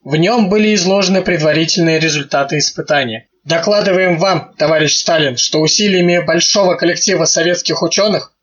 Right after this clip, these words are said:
конструкторов, инженеров, руководящих работников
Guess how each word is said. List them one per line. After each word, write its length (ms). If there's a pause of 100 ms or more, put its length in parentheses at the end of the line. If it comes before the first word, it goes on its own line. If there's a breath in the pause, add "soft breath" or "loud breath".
(140)
конструкторов, 800 (260)
инженеров, 720 (280)
руководящих 680
работников 640